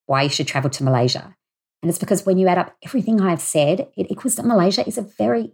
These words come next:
easy place to travel. It's a modern country, which makes it easier to visit, easy to get around, find quality accommodation and food much more easily than many of the countries in the region.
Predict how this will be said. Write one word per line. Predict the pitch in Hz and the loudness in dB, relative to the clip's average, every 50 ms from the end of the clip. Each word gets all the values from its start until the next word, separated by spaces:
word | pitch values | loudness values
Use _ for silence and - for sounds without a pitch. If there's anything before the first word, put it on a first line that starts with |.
| _ _ _ | _ _ _
easy | - 214 220 202 220 202 185 196 180 | 0 2 4 4 4 2 2 -2 -4
place | - - 165 160 - - | -4 -2 -2 -2 0 0
to | 170 | -2
travel. | 147 - 139 135 - - - - _ _ _ _ _ _ _ _ _ _ _ _ _ _ _ _ | -2 -2 -4 -6 -6 -10 -18 -20 _ _ _ _ _ _ _ _ _ _ _ _ _ _ _ _
It's | - - | -2 0
a | 233 | 2
modern | 214 220 233 247 247 226 | 4 4 4 2 2 0
country, | - - 202 190 - - 202 226 233 | -2 -2 -2 0 2 2 2 2 2
which | 214 - - | 0 0 0
makes | - 180 - - | 0 0 0 0
it | 170 - | 0 2
easier | 170 180 180 196 185 185 | 2 2 2 4 2 2
to | 190 | 2
visit, | 165 170 156 160 170 165 - - _ _ _ _ _ - | 2 0 2 2 0 -2 -2 -6 _ _ _ _ _ -2
easy | - 190 190 185 196 | 0 0 2 4 2
to | 185 180 | 2 4
get | 190 180 | 4 4
around, | 175 160 151 147 147 147 147 160 156 - - _ - | 4 4 4 4 4 2 0 -2 -4 -8 -12 _ -8
find | 165 160 165 165 156 _ _ _ _ | -6 -6 -6 -6 -8 _ _ _ _
quality | - - 165 170 170 170 170 | -6 -2 0 2 4 4 2
accommodation | 170 - 175 165 151 151 143 147 143 - - 143 139 | 2 2 0 2 2 2 2 2 0 0 -2 -2 -4
and | - 151 147 147 | -2 -4 -4 -4
food | - - 143 139 135 131 135 135 - _ _ _ _ _ _ _ _ _ _ _ _ - | -4 -4 -2 -2 0 -2 -4 -6 -12 _ _ _ _ _ _ _ _ _ _ _ _ -2
much | 190 185 196 170 - - - | 2 2 2 2 2 0 2
more | 190 160 - | 2 2 2
easily | 151 147 143 147 143 135 139 143 | 2 0 2 2 2 2 2 2
than | 147 151 151 156 151 | 2 2 4 4 4
many | 151 156 156 | 4 4 2
of | 151 147 | 2 0
the | - 135 | -2 -6
countries | - - 139 131 - - 135 131 135 - | -6 -6 -6 -6 -4 -4 -6 -6 -6 -8
in | - 143 135 | -6 -6 -6
the | 120 | -6
region. | 131 127 110 - - - - - _ | -6 -8 -10 -10 -12 -14 -16 -18 _